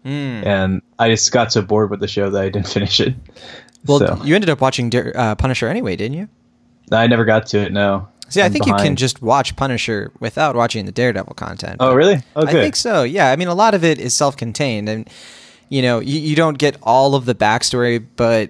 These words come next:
Speaker 1: they do a good job of showing, not telling, some of the exposition in that first season of Punisher. I don't know if it would be successful.
Speaker 2: Can I just start season two without finishing season one to watch the Punisher stuff and then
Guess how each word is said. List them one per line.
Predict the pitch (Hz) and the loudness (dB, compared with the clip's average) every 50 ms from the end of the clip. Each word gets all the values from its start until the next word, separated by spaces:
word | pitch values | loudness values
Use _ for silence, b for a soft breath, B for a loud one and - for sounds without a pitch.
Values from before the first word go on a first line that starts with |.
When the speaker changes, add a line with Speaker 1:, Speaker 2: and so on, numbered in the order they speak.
| - 170 | -8 -4
Speaker 1:
they | 131 127 123 123 | 0 0 0 0
do | 113 123 139 139 | 2 2 2 2
a | 127 | 2
good | 113 120 104 | 2 0 2
job | 120 113 110 - | 2 2 2 0
of | 110 - | -2 -2
showing, | - - 123 120 117 113 107 107 104 101 98 101 | 2 2 2 2 2 2 0 0 -2 -4 -4 -4
not | 101 98 - - | -4 -4 -4 -4
telling, | - - 113 107 117 120 123 127 | -4 -4 -4 -4 -4 -4 -4 -4
some | 123 - 143 135 | -2 -2 -2 0
of | 127 | 2
the | 127 131 | 2 2
exposition | 135 - - 135 127 131 131 - 147 139 139 143 143 143 | 2 0 0 0 0 0 0 0 -2 -2 -2 -4 -6 -6
in | - 117 | -2 -2
that | 123 110 - | -2 -2 0
first | - 139 135 - | -2 -2 0 0
season | - 135 135 135 | -2 -2 -2 -2
of | 135 135 | -2 -2
Punisher. | - 131 135 139 - - 143 131 | -2 -4 -4 -4 -4 -6 -2 2
I | - 147 | 2 2
don't | 151 139 123 | 2 2 0
know | 120 104 | 0 -2
if | 98 - 95 | -2 -4 -4
it | |
would | 101 95 87 | -6 -4 -4
be | 95 95 | -6 -6
successful. | - - - - - 104 92 - 143 | -8 -6 -6 -4 -2 -2 0 2 2
Speaker 2:
Can | 151 165 | 4 4
I | 196 | 4
just | 214 196 - - | 2 0 -2 0
start | - 151 147 151 160 - - | 0 2 2 2 0 -2 -8
season | - - 139 139 131 127 107 98 | -4 -2 0 0 0 -4 -6 -8
two | - - 123 135 139 143 139 139 131 127 - | -4 -2 0 0 2 2 0 -2 -6 -10 -8
without | - 110 120 123 120 120 - | -2 0 2 2 2 0 -2
finishing | 117 117 107 - 110 101 | -2 -2 -2 -2 -4 -2
season | - 113 117 107 107 104 | -2 -2 -2 -2 -2 0
one | 101 107 110 110 110 101 | 2 2 2 2 2 2
to | 101 101 | 2 2
watch | 107 107 104 - | 2 2 2 -2
the | 98 | -2
Punisher | - 107 104 107 104 117 113 | -2 0 0 0 0 -2 -4
stuff | - - 127 117 117 117 - | 0 2 2 2 2 0 -2
and | - 98 98 | -6 -4 -2
then | 98 98 98 95 95 | -2 -2 -4 -4 -6